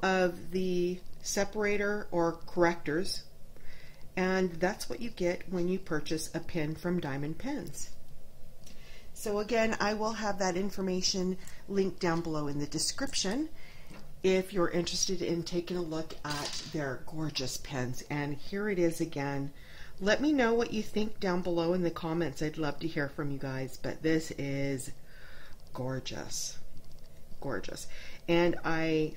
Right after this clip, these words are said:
think what I'm gonna do with this is give it to my sister for Christmas. Hopefully she's not watching. <laughs> That's, uh, what my plan is, is to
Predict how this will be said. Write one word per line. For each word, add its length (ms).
think 240
what 140
I'm 120
gonna 180
do 200
with 220
this 500
is 500
give 180
it 120
to 120
my 160
sister 440
for 180
Christmas. 760
Hopefully 360
she's 260
not 240
watching. 440
<laughs> 1600
That's, 540
uh, 340
what 240
my 160
plan 420
is, 240
is 160
to 500